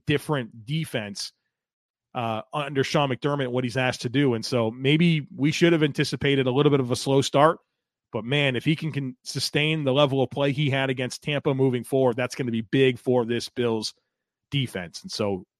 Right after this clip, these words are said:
encouraging to see that. You know, I, I thought the Bills pass rush overall was pretty sound. Um, you know, Baker Mayfield, we talked about it, not pressured a ton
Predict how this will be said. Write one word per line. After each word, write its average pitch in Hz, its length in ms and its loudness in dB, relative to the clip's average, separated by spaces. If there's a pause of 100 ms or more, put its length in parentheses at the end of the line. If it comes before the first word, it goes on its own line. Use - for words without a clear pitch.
(160)
encouraging 170 380 4
to 139 60 -2
see 156 240 0
that. 143 340 2 (480)
You 131 80 -4
know, 147 60 4
I, 143 240 2
I 143 40 0
thought 175 240 6
the 165 80 2
Bills 170 200 4
pass 160 300 0
rush 170 200 2
overall 156 420 4
was 139 140 2
pretty 160 400 0
sound. 190 500 -2 (400)
Um, 120 480 -2
you 135 80 -8
know, 123 80 -2
Baker 143 260 0
Mayfield, 151 320 2
we 139 80 4
talked 139 280 0
about 139 200 2
it, 135 120 -6
not 135 260 -4
pressured 156 320 2
a 139 60 -4
ton 165 360 -2